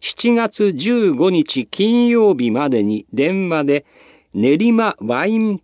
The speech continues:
プロジェクトまでお願いします。電話番号は三八六七の五五二五番です。水曜日を除きます。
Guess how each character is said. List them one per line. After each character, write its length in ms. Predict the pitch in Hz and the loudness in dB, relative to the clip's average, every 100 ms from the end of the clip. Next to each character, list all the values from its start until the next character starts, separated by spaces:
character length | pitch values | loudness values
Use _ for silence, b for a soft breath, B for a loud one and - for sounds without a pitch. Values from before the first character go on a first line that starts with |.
| - | -4
プ 140 | 185 | 0
ロ 100 | 208 | 2
ジ 120 | 147 | 2
ェ 40 | 139 | 0
ク 100 | - | -2
ト 120 | 120 | 0
ま 100 | 156 | 2
で 60 | 131 | 0
お 80 | |
願 200 | 87 80 | -2 -8
い 60 | 76 | -12
し 160 | - 104 | -14 -14
ま 80 | |
す。 220 | - - _ _ | -14 -14 _ _
電 160 | 113 139 | -2 0
話 80 | 147 | 0
番 240 | 139 135 | -2 -2
号 180 | 110 95 | 0 0
は 200 | 113 139 - | -2 -6 -10
三 460 | - 156 190 208 196 | -8 -4 -2 -2 -4
八 400 | 196 185 151 110 | -6 -6 -4 -2
六 320 | 127 - 214 | -2 0 -2
七 320 | 214 196 123 | 0 -2 -2
の 240 | 107 139 - | -2 -4 -6
五 420 | 104 147 170 160 | -2 0 2 2
五 300 | 151 131 87 | 2 0 0
二 280 | 85 143 160 | 0 2 2
五 220 | 151 123 | 2 0
番 180 | 80 76 | -2 -10
で 80 | 80 | -14
す。 220 | - - _ _ _ _ _ 156 | -14 -16 _ _ _ _ _ -10
水 420 | - 175 226 254 | -6 -2 2 4
曜 200 | 254 233 | 4 4
日 160 | 151 208 | 2 0
を 100 | 110 | 0
除 260 | 104 110 | -2 -4
き 120 | - | -4
ま 80 | 98 | -6
す。 180 | - - | -6 -12